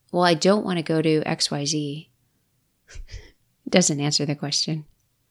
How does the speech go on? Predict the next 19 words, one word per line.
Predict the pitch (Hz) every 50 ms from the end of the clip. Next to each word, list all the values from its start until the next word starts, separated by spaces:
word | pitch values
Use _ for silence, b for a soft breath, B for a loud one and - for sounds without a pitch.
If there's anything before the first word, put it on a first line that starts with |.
| _ _ _ _ _ _ _
But | _ 226 214
it's | 214 - -
where | 226 214 208
our | 190 180
minds | 170 160 156 160 160 -
naturally | - 156 147 151 - 165 156 156
want | 151 151 147
to | 147
gravitate. | 147 - 143 135 139 147 143 - - 139 139 139 151 - _ _ _ _ b b b b b b b b _
So | - - 196
let's | 208 254 254 -
first | - - - 233 240 233 -
start | - 214 190 170 - - _ _ _ _ _
and | - 185
explore | 180 175 - - - - 175 170
what | 165 170 160 -
forgiveness | - - - 156 - 165 165 160 160 156 - - - _
is | - 175 156 151
not. | 160 147 151 156 151 143 - - - - -